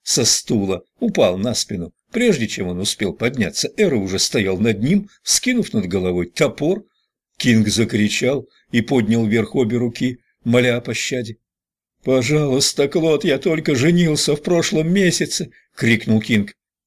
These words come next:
Топор пошёл вниз, его лезвие почти целиком ушло в толстое брюхо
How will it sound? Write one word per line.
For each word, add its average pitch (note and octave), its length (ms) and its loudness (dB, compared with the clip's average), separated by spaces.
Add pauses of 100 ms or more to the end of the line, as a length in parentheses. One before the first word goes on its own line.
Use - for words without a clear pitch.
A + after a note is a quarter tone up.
(120)
Топор A#2+ 580 2
пошёл G2+ 480 0
вниз, F#2 380 -2
его A2+ 200 2
лезвие A2 320 2
почти C3 720 0 (180)
целиком B2 800 2
ушло F#2+ 400 -2 (140)
в - 80 -14
толстое A#2 580 0
брюхо F#2+ 500 -4